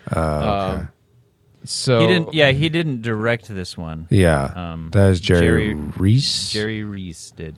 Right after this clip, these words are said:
Speaker 3: Yeah.
Speaker 1: Yeah.
Speaker 2: So, uh, but it has that similar vibe to it of where, uh, well, yeah,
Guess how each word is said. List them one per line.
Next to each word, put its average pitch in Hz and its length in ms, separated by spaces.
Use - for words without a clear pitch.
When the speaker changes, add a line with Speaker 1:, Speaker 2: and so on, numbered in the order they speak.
Speaker 3:
Yeah. 90 100
Speaker 1:
Yeah. - 160
Speaker 2:
So, 110 760
uh, 104 400
but 143 140
it 143 100
has 170 360
that 139 360
similar 139 680
vibe 104 560
to 104 280
it 76 260
of 98 300
where, 92 560
uh, 87 480
well, 87 280
yeah, 85 200